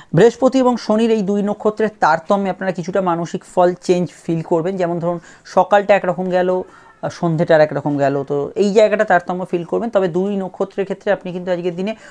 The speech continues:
শুভ কাজ, শুভ অনুষ্ঠান, পূজার আর্চনা related কাজ, এই ধরনের কাজগুলো কিন্তু নির্দ্বিধায় করতে পারেন, সেক্ষেত্রে কোনো negative বড় ফল বা negative কিছু ফল থাকছে না। তবে একটা কথা মাথায় রাখতে হবে, যেহেতু রবি শনি যোগ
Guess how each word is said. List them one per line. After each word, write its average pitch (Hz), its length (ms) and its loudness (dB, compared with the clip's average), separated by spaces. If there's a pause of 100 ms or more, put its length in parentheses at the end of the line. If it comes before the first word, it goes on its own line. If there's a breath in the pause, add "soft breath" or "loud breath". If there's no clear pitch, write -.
(120 loud breath)
শুভ 214 320 2
কাজ, 185 240 4
শুভ 185 260 -2
অনুষ্ঠান, 185 440 0
পূজার 180 720 2
আর্চনা 180 380 0
related 170 400 -6
কাজ, 170 200 4
এই 226 140 0
ধরনের 214 260 2
কাজগুলো 175 360 2
কিন্তু 196 160 -8
নির্দ্বিধায় 165 440 2
করতে 151 300 -2
পারেন, 123 180 0 (360 loud breath)
সেক্ষেত্রে 226 460 2
কোনো 190 220 -4
negative 165 440 -4
বড় 151 180 2
ফল 190 220 2 (260 loud breath)
বা 160 60 -2
negative 151 340 -2 (140)
কিছু 156 200 -4
ফল 175 160 0
থাকছে 143 260 -2
না। 131 60 -6
তবে 151 140 2
একটা 165 260 2
কথা 208 160 2
মাথায় 190 280 0
রাখতে 190 200 0
হবে, 220 100 0
যেহেতু 185 220 -2
রবি 170 200 0
শনি 190 260 -6
যোগ 170 160 -4